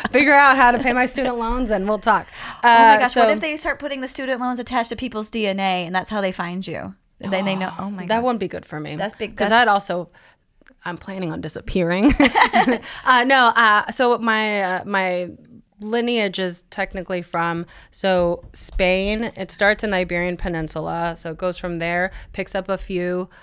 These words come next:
Speaker 1: uh, family members in West Africa,
Speaker 2: Yeah.
Speaker 1: and then, uh, um, it's a, um, Taino Indians are the native
Speaker 2: Oh,
Speaker 1: of,
Speaker 2: yes.
Speaker 1: of Puerto Rico, um, and those are also, like, that's, like,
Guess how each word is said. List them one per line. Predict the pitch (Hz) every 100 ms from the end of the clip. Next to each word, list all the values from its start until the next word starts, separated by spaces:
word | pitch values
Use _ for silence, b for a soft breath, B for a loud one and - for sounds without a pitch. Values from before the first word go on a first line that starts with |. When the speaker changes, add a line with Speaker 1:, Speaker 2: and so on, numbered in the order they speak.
| b
Speaker 1:
uh, | 180 185 175
family | 190 180 180
members | 175 170 170
in | 170 170
West | 170 165
Africa, | 170 160 160 - 170 - B -
Speaker 2:
Yeah. | 220
Speaker 1:
and | 214
then, | 190 185 185
uh, | - 196 196 196 202 202 202 202 B B B B B B B B B
um, | 254 277 285 277
it's | 269 262
a, | 294 277 262 247 -
um, | 262 240 226 214
Taino | 240 247 262 262
Indians | 240 240 202 185 175 175
are | - 185 180
the | 180 180
native | 180 185 185 180 180
Speaker 2:
Oh, | 202 233 190 175
Speaker 1:
of, | 175
Speaker 2:
yes. | 185
Speaker 1:
of | 202 190
Puerto | - 202 180
Rico, | 175 165 175 170 170 170 -
um, | 180 175 170 170
and | 185 185
those | 180 180 175
are | 175 165 160
also, | 160 170 170
like, | 156 - -
that's, | 180
like, | 175 160